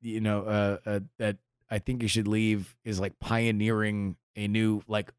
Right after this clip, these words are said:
form of comedy with those sketches. And I would, I would add the Claire sketch at the very end as well to that. But, like, the idea that you're going to mix in without, 'cause the, the thing that makes,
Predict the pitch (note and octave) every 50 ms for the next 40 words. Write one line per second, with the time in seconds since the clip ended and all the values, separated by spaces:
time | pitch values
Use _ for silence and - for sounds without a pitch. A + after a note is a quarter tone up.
0 | _ _ _ - - - - - A2 G#2 A2+ B2 A#2+ A2+ G2+ F2+ F#2+ - - -
1 | - A2 A#2 A#2 G#2+ G2 F#2 F2 F2 F2 E2+ G2+ G#2 G2 - _ G#2+ G#2+ G#2 G2+
2 | G2+ F#2 - - - - _ - - - A#2+ G#2+ F#2 - G2+ G2 F2+ G2 G2+ G#2+
3 | A2 A2 A2 G#2+ - G#2 G#2+ G#2+ G#2 G#2 G2+ G2 G2 G2 - - A#2+ A2 A2 A2
4 | G#2 - - - G#2+ G2+ G2 - G#2 G2+ F#2 G2+ F#2 G#2 G2 G2 G2 G2+ G#2+ G#2+
5 | G2+ G2 F2 F#2+ G#2 G#2+ G#2+ G#2+ G2+ F#2 - G2+ F2 F#2 F#2+ F#2+ F#2+ F2 - -
6 | _ _ _ _ _ _ _ _ - A2+ G#2+ A2 A2 G#2+ G#2 G2 - - _ _
7 | _ _ _ _ _ _ _ _ _ _ _ _ _ _ _ A#2 A2+ B2 A#2+ A#2
8 | A2+ A2 A2 G#2 G2+ G2 G#2 A#2+ B2+ C3 C3 B2+ B2 A#2+ A2+ A2 G#2+ G#2 - -
9 | _ _ _ _ _ _ _ _ _ _ - G#2+ F#2+ G#2 A#2+ A2 G#2 G#2 G2+ -
10 | _ _ _ _ _ _ _ _ _ _ _ _ - A2+ A#2 B2 B2 G2+ A#2+ B2
11 | B2+ B2+ A2 - - A2+ A2 G#2+ G#2+ A2 A2+ A#2 B2 C#3 C#3+ - - - B2+ B2+
12 | B2+ B2 A#2 A2+ A2 A2 G#2+ F#2 - G2+ G#2+ G#2+ G2+ - - - A2 A2 A2+ A#2
13 | A2 G#2+ - - C3+ B2 G2+ - - B2 A#2 - B2+ A2+ - E3+ E3+ D#3 C#3 C3+
14 | C#3 C#3 A2+ - - -